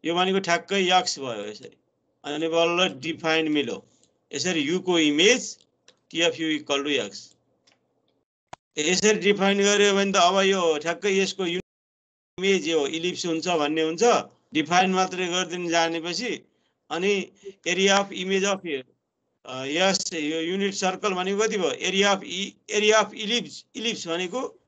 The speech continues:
area of image of unit circle है। अब यसको यो image, यसको image भएपछि त यो area of ellipse भन्नु र area of image of unit circle भन्नु एउटै भयो।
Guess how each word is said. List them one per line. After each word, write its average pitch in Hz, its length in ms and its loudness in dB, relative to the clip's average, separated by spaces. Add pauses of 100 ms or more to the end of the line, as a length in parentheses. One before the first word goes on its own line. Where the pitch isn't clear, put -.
(300)
area 190 340 4
of 214 100 -4
image 190 320 -2
of 220 160 0
unit 185 320 -4
circle 160 460 -4 (500)
है। 214 320 0 (1800)
अब 147 120 -2 (280)
यसको 170 580 -2
यो 165 220 0
image, 196 380 2
यसको 196 200 -2
image 208 280 2
भएपछि 190 320 2
त 196 180 -8
यो 185 160 0
area 190 480 2
of 196 80 -10
ellipse 190 400 -4
भन्नु 156 320 -2
र 185 240 2 (640)
area 190 400 4
of - 160 -4
image 185 320 -4
of 214 320 0
unit 180 320 -6
circle 185 320 -4
भन्नु 175 240 -4
एउटै 208 320 2
भयो। - 160 -14